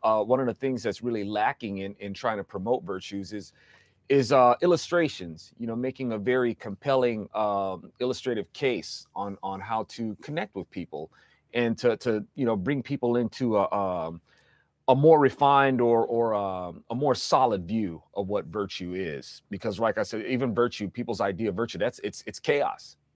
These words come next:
right? There's so many, uh, contrasting views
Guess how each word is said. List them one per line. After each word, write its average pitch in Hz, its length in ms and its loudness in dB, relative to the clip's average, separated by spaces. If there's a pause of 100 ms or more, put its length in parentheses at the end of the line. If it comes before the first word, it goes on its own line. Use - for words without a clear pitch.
(180)
right? 101 260 -4
There's 104 180 -6
so 131 460 6
many, 131 540 0 (480)
uh, - 180 4
contrasting 131 760 0
views 113 600 2